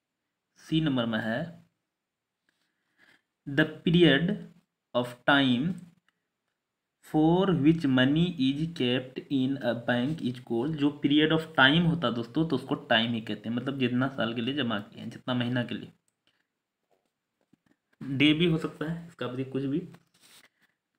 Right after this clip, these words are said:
तो इसको time ही कहते हैं दोस्तों। डी number में, "The money borrowed from a bank is called," जो money बोरोड मतलब उधार लेते हैं bank से दोस्तों, जो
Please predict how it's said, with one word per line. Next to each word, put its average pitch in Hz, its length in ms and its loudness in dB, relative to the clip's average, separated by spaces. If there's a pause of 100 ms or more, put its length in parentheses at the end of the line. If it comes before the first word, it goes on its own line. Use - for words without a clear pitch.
तो 117 60 -4
इसको 117 220 -4
time 131 300 4
ही 160 80 4
कहते 151 240 0
हैं 143 80 -2
दोस्तों। 143 300 -4 (280)
डी 123 240 0
number 117 260 0
में, 139 140 -4 (1500)
"The 147 180 4
money 170 500 4 (720)
borrowed 139 680 0 (460)
from 170 520 2
a 127 200 2
bank 139 360 4
is 123 180 0
called," 143 340 0
जो 147 120 2
money 139 420 2
बोरोड 139 560 0
मतलब 160 280 -2
उधार 147 440 4
लेते 139 240 2
हैं 123 140 2
bank 123 260 0
से 120 480 -6 (600)
दोस्तों, 143 280 0
जो 160 180 2